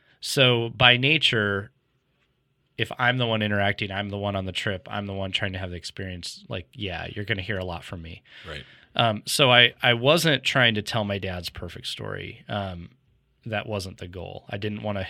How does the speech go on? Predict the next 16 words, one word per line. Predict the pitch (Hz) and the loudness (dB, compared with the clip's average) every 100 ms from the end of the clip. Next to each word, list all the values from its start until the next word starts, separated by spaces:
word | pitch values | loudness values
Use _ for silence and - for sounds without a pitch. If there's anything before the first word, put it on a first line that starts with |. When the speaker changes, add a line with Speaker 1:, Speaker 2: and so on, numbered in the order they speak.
| - | -6
Speaker 1:
do | 104 | -6
a | 92 | -6
historical | - - - 92 87 - 95 | -6 -6 -6 -8 -10 -12 -10
work. | 101 - - - - | -10 -14 -20 -20 -10
Um, | 98 90 - 110 | -8 -8 -10 -8
I | |
wanted | 101 104 101 95 95 - - | -6 -4 -4 -6 -10 -18 -12
to | - | -10
go | 98 117 | -2 0
on | 135 | 0
a | 139 | -2
quest | - 107 - | -4 -4 -2
to | - | -6
understand | 104 95 - 98 90 | -6 -4 -4 -4 -6
my | 90 | -8
father, | - 85 80 80 | -8 -10 -10 -12